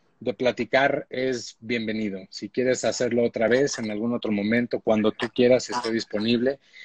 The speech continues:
Este, Billy está disponible, Erika está disponible, Alejandro Lozano, estamos disponibles. O sea, todo Lemon, realmente lo que hemos aprendido a través del diplomado que estamos dando y que vamos a abrir a Latinoamérica,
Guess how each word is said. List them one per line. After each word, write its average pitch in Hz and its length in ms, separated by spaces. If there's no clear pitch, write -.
Este, 101 640
Billy 123 240
está 123 180
disponible, 113 640
Erika 120 380
está 120 140
disponible, 113 680
Alejandro 120 540
Lozano, 120 340
estamos 117 300
disponibles. 113 680
O 113 100
sea, 113 160
todo 143 260
Lemon, 143 480
realmente 131 580
lo 123 160
que - 100
hemos 139 200
aprendido 123 500
a 127 60
través 113 320
del 117 180
diplomado 113 560
que 113 80
estamos 120 360
dando 120 280
y 110 60
que 110 100
vamos 110 320
a 107 40
abrir 113 280
a 117 60
Latinoamérica, 110 760